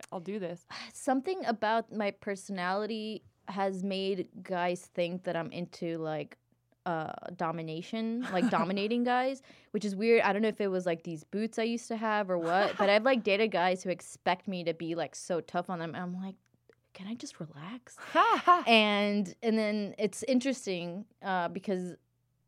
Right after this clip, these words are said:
Speaker 2: submissive guys are, are more demanding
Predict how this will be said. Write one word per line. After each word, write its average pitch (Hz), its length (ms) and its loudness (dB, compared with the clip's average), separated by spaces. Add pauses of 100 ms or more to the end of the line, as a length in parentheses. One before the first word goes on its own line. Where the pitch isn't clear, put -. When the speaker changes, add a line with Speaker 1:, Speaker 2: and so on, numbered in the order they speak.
(400)
Speaker 2:
submissive 226 560 0
guys 214 340 4
are, 190 240 2
are 190 80 -2
more 196 200 2
demanding 175 720 -2